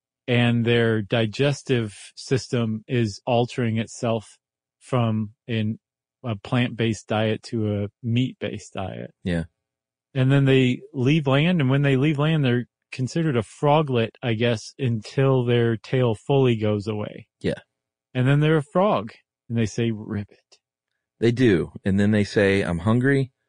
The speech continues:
Speaker 2: I wanna eat some insects,
Speaker 1: Mm-hmm.
Speaker 2: and I want to, uh, try to avoid being eaten by something bigger than me."
Speaker 1: Yeah, so they eat a really surprising range of things. They'll eat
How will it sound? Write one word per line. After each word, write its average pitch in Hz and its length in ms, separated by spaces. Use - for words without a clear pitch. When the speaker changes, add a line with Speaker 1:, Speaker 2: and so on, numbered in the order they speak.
Speaker 2:
I 95 60
wanna 92 180
eat 95 160
some 82 220
insects, - 760
Speaker 1:
Mm-hmm. 113 200
Speaker 2:
and 95 280
I 95 80
want 92 300
to, 87 540
uh, 85 220
try 110 200
to 107 120
avoid 107 400
being 92 460
eaten 90 380
by 87 320
something 90 360
bigger 85 240
than 69 180
me." - 200
Speaker 1:
Yeah, 160 220
so 147 460
they 165 380
eat 160 380
a 135 200
really 160 400
surprising 131 600
range 123 400
of 107 120
things. 110 400
They'll 131 260
eat 127 220